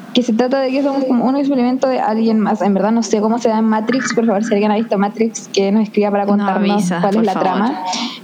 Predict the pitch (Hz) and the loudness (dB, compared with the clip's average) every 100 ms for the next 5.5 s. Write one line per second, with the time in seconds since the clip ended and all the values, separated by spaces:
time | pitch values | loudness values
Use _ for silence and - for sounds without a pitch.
0 | - 208 208 208 202 196 196 196 196 190 | 0 2 2 2 0 0 0 0 0 0
1 | 190 190 277 285 285 285 294 277 285 294 | 0 0 0 0 -2 0 0 0 0 0
2 | 285 285 285 285 277 233 226 196 196 - | 0 0 0 -2 0 0 0 -2 -6 -10
3 | - 233 233 226 381 381 349 359 349 359 | -4 0 0 0 0 0 0 0 0 0
4 | 349 294 330 311 269 240 226 214 220 220 | 0 0 0 0 0 0 2 0 0 0
5 | 220 214 208 196 214 | 0 0 0 0 0